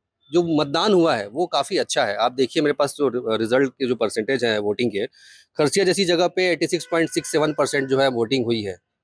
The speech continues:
ग्रामीण वोटरों ने जमकर वोटिंग की है। धर्मजगढ़ देखिए, छियासी परसेंट धर्मजगढ़ में भी वोटिंग हुई है। रायगढ़ छोड़ दें, रायगढ़ में सेवेंटी एट परसेंट है, लेकिन लेलुंगा जैसी जगह पे पचासी दशमलव पाँच दो फीसदी वोटिंग हुई है। मतलब, ग्रामीण इलाकों में जो आदिवासी बाहुल्य क्षेत्र हैं,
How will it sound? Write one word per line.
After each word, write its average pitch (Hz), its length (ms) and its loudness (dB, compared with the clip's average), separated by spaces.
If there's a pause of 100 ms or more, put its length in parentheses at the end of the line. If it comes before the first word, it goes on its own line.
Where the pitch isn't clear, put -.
ग्रामीण 120 240 0
वोटरों 139 300 2
ने 156 60 2
जमकर 123 320 0
वोटिंग 120 320 0
की 104 140 -6
है। 98 160 -4 (300)
धर्मजगढ़ 170 380 4
देखिए, 165 260 0
छियासी 156 280 -4
परसेंट 156 300 -4
धर्मजगढ़ 143 360 0
में 147 120 2
भी 147 60 0
वोटिंग 131 260 0
हुई 131 140 2
है। 110 160 2 (400)
रायगढ़ 143 260 2
छोड़ 175 220 2
दें, 143 180 2
रायगढ़ 131 240 2
में 160 100 2
सेवेंटी 151 300 0
एट 160 160 -2
परसेंट 147 300 -2
है, 160 60 4
लेकिन 165 260 0
लेलुंगा 151 360 4
जैसी 208 200 2
जगह 190 200 2
पे 208 120 -8
पचासी 165 400 -4
दशमलव 170 320 -2
पाँच 151 240 0
दो 160 120 0
फीसदी 143 280 -2
वोटिंग 131 300 0
हुई 123 120 0
है। 104 120 0 (420)
मतलब, 175 300 0
ग्रामीण 156 400 4
इलाकों 170 380 2
में 185 200 2
जो 165 100 2
आदिवासी 139 480 0
बाहुल्य 151 340 -2
क्षेत्र 147 320 -4
हैं, 135 160 -4